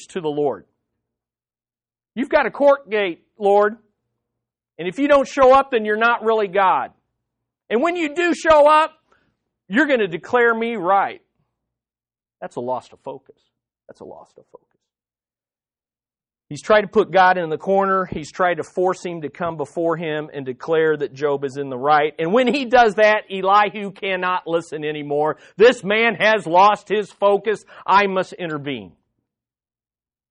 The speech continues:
Now, Job's lost his focus, but who can blame him, right? But it's still a foolish thing to do. Who are we to demand that God must come before us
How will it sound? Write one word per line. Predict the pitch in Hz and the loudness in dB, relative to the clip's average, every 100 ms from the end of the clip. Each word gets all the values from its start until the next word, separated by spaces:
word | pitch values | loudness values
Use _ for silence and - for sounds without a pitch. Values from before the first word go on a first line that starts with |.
| _ | _
Now, | 131 135 131 - _ _ _ _ _ _ _ _ _ _ _ _ - | -6 -4 -4 -8 _ _ _ _ _ _ _ _ _ _ _ _ -14
Job's | 127 214 226 170 | 2 4 4 4
lost | 185 214 214 | 4 4 2
his | 143 - | -8 -6
focus, | 131 131 175 | -4 -4 -6
but | - 135 | -6 -4
who | 208 | -4
can | 160 131 | -8 -8
blame | 139 147 107 | -6 -8 -12
him, | _ _ _ _ _ _ _ | _ _ _ _ _ _ _
right? | 113 139 190 _ _ _ _ _ _ _ _ _ | -6 -4 -4 _ _ _ _ _ _ _ _ _
But | 160 160 | -2 -2
it's | 156 | -8
still | - 190 208 | -6 2 4
a | 190 | 2
foolish | - 190 180 165 | -2 -6 -4 -6
thing | - 151 | -6 -6
to | 139 | -6
do. | 135 120 98 - | -8 -8 -8 -4
Who | 247 | 0
are | 277 254 | 2 2
we | 190 151 135 131 - _ _ _ | 0 0 -2 -8 -12 _ _ _
to | - 175 | -6 -4
demand | 160 135 143 160 185 202 190 | -2 -4 -4 -6 -4 -4 -6
that | 131 120 | -8 -8
God | 127 151 160 165 143 | -2 2 2 2 -4
must | 139 - | -12 -12
come | - 139 | -16 -14
before | 113 101 147 143 139 | -14 -16 -10 -6 -6
us | 139 135 - | -8 -10 -16